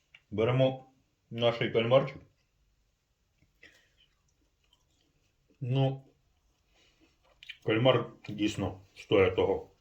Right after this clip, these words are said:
Такий кальмар був куплений у Варусі. Я його нарізав. Там філешка, щось в районі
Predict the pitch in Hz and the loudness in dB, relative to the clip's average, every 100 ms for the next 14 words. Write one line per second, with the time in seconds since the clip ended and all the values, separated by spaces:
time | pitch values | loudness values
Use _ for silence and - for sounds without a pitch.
0 | _ _ _ _ _ _ _ - - _ | _ _ _ _ _ _ _ -20 -20 _
1 | _ _ - 151 151 139 139 135 - - | _ _ 0 4 8 8 8 4 2 -12
2 | - 120 110 127 120 117 117 120 131 110 | -16 -4 -2 0 0 0 4 8 10 8
3 | - 98 - _ _ _ - 98 95 98 | 0 -10 -14 _ _ _ -8 -2 -2 2
4 | 107 101 87 - _ _ _ - - _ | 2 2 0 -6 _ _ _ -20 -20 _
5 | _ _ _ - 107 95 - - _ _ | _ _ _ 0 2 0 -8 -20 _ _
6 | _ _ _ _ _ _ _ _ _ - | _ _ _ _ _ _ _ _ _ -20
7 | _ - - 120 123 113 - 80 104 95 | _ -20 0 8 8 8 2 -4 -2 2
8 | 95 98 92 87 | 4 4 4 0